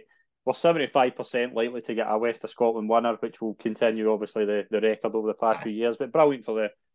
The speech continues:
Speaker 1: brilliant for the West, and obviously a couple of exciting games to go and see. We'll look at the, the games in the Premier Division.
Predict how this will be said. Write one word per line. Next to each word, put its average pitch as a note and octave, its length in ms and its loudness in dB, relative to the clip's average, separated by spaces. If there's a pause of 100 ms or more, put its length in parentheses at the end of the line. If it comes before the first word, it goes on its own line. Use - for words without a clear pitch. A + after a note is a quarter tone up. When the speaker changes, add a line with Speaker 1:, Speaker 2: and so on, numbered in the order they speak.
(120)
Speaker 1:
brilliant C#3+ 180 2
for B2 80 -4
the A#2 80 0
West, A#2 260 2
and A#2 80 -6
obviously A#2+ 300 -6
a A2+ 180 4 (140)
couple C3+ 180 2
of A#2+ 60 -2
exciting B2 320 -6
games B2+ 220 -4
to C3 100 -6
go C3+ 100 0
and C3 120 -2
see. D3+ 200 0
We'll D3+ 180 2
look E3 220 2
at F3+ 100 -2
the, C3+ 300 4 (380)
the C3 80 -4
games C#3+ 320 2
in B2+ 60 -8
the B2 60 -6
Premier C#3 360 -2
Division. B2+ 640 -2